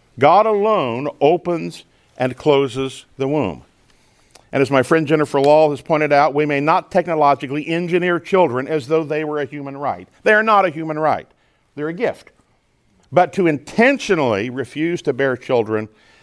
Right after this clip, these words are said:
naturally is to violate the creational command of Genesis one. Therefore, it is sin. That might not be a popular message, but it is the right message, even though I'm the one saying it.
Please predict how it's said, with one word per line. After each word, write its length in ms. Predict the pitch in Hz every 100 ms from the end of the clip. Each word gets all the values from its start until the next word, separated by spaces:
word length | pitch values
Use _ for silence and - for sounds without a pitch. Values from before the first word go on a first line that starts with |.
| _ _
naturally 760 | - 113 147 - 107 95 87 98 -
is 200 | 113 -
to 160 | 107
violate 680 | 82 73 101 127 120 113 110
the 80 | 98
creational 560 | - 104 107 101 110 107
command 520 | - 98 92 87 95
of 140 | 95
Genesis 460 | 82 85 82 98 -
one. 380 | 170 160 90 - _ _ _ _ _ _ _ _ -
Therefore, 460 | 95 104 - 104
it 40 | 101
is 120 | 90
sin. 380 | - 110 85 69 _ _ _ _ _ - - -
That 140 | -
might 220 | 147 196
not 160 | 214 127
be 80 | 143
a 80 |
popular 400 | - 139 151 147
message, 420 | 135 131 123 139 120
but 100 | 117
it 120 | 113
is 280 | 139 139 -
the 160 | 123 131
right 300 | 123 123 -
message, 400 | 90 - 69 -
even 160 | 104
though 100 | 107
I'm 220 | 101 110 113
the 60 |
one 220 | 113 113
saying 340 | 104 120 92 71
it. 140 | -